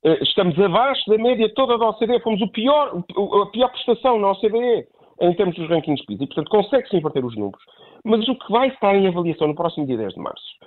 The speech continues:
não é um atestado de minoridade a todos os portugueses. Não é um, um atestado de incompetência da avaliação da gestão do Partido Socialista dos Portugueses. Antes, pelo contrário,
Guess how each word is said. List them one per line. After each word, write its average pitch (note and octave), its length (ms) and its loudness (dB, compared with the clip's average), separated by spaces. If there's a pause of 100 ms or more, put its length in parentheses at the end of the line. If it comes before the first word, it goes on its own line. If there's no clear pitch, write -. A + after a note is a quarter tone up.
(220)
não F3+ 240 4
é A3 80 6
um G#3+ 140 2
atestado G3 480 0
de F3+ 60 0
minoridade F3+ 480 2
a E3+ 40 2
todos E3 240 -4
os D3 120 -14
portugueses. - 440 -10 (400)
Não D#3 220 4
é G3 60 4
um, F#3+ 160 2 (260)
um F3+ 80 4
atestado F3+ 360 0
de G3+ 60 4
incompetência G#3 640 0
da F#3 120 2
avaliação F3+ 580 0
da E3 200 2
gestão A#3 400 0
do G3 120 -4
Partido F3 260 -6
Socialista E3+ 300 -2
dos - 100 -16
Portugueses. G#2 400 -10 (100)
Antes, A3 280 2
pelo F3+ 160 -2
contrário, B2 440 -4